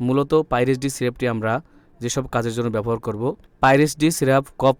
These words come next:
নিঃসরক ওষুধ, যা শুষ্ক, বিরামহীন, বিরক্তিকর কাশি এবং আরামদায়ক ঘুমের জন্য সহায়ক হিসেবে কাজ করে থাকে। মাত্রা ও সেবনবিধি, প্রাপ্তবয়স্ক বা বারো বছরের উপরে যারা রয়েছেন, তারা দুই চা চামচ ছয় ঘন্টা পর পর, অর্থাৎ প্রতিদিন চারবার, অথবা ডাক্তারের পরামর্শ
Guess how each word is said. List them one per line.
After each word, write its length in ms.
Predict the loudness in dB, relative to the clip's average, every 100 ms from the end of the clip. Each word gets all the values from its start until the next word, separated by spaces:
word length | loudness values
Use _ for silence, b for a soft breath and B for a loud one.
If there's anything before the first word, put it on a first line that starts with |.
| 0
নিঃসরক 340 | 0 -2 -2 -2
ওষুধ, 280 | -2 -4 -6 -6
যা 160 | -2 -2
শুষ্ক, 400 | -2 -6 -6 -4 -4 -2
বিরামহীন, 440 | -4 -4 -2 -4 -4 -6
বিরক্তিকর 480 | -8 -8 -8 -4 -4
কাশি 280 | -4 -4 -4
এবং 200 | -4 -4 -4
আরামদায়ক 520 | -6 -4 -4 -2 -4 -4
ঘুমের 200 | -8 -6 -6
জন্য 140 | -6 -6
সহায়ক 340 | -6 -6 -6
হিসেবে 260 | -8 -4 -4 -6 b b -6
কাজ 160 | -6 -4
করে 140 | -8 -8
থাকে। 260 | -10 -16 -18 b b b b
মাত্রা 460 | 0 2 2 2 2 2
ও 20 | 0
সেবনবিধি, 560 | 0 -2 -2 -2 -4 -6 B B B 2
প্রাপ্তবয়স্ক 580 | 2 4 4 4 4 2
বা 120 | 2
বারো 220 | 4 4 2
বছরের 300 | 0 0 0
উপরে 160 | 0
যারা 180 | 0 0
রয়েছেন, 300 | 0 -2 -2 -4 -4
তারা 160 | -2 0
দুই 180 | 0 0
চা 140 | 0 0
চামচ 300 | 0 0 -2 -8 b b
ছয় 260 | -6 0 0
ঘন্টা 280 | 0 0 0
পর 100 | -2 0
পর, 180 | -2 -2 -4
অর্থাৎ 220 | -4 -6 -4
প্রতিদিন 340 | -8 -4 -4 -4
চারবার, 380 | -4 -4 -4 -6 -10 b _
অথবা 260 | -4 2 4
ডাক্তারের 440 | 4 2 2 0
পরামর্শ 400 | 2 0 0 -2